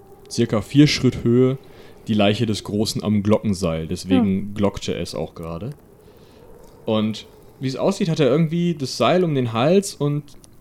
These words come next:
Speaker 1: irgendwas, äh, ist an den Handgelenken. Ihr könnt das noch so rich-, nicht so richtig erkennen, aber irgendwas ist mit den Handgelenken nicht richtig, wie s-, wie sie sein sollten.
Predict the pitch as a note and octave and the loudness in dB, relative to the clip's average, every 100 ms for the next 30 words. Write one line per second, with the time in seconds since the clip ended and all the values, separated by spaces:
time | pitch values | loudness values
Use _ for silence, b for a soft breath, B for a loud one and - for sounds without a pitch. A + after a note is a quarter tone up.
0 | - - - - - F#3 G3+ G3 F3+ - | -20 -20 -20 -20 -4 6 8 8 6 4
1 | D3 E3 - - - A2 - D3 - C3 | 2 2 -2 -8 -12 -14 -10 -8 -6 -4
2 | C3 C3 C3+ B2 G#2 F2 G#2 A#2 C3 C3+ | -2 -2 -2 0 0 -2 -6 -6 -6 -4
3 | C3 B2+ B2 - C#3+ C3+ C3+ C#3 C3 G2 | -6 -8 -12 -10 -10 -8 -8 -10 -10 -10
4 | - C#3+ D#3+ D#3+ - C3 B2+ B2+ C3 - | -6 -6 -4 -6 -6 -4 -2 -4 -6 -14
5 | - - - _ - - - C3+ C#3 B2 | -20 -20 -20 _ -20 -20 -6 -4 -2 -4
6 | A#2+ B2+ A#2+ G#2+ A2+ G#2+ F#2+ F#2+ G2 - | -8 -8 -8 -8 -8 -4 -4 -4 -6 -6
7 | G2+ - - - G#2+ G#2 - - G2 G2 | -10 -12 -16 -14 -14 -14 -14 -14 -14 -12
8 | F2+ D2 C#2+ - - | -12 -12 -14 -16 -16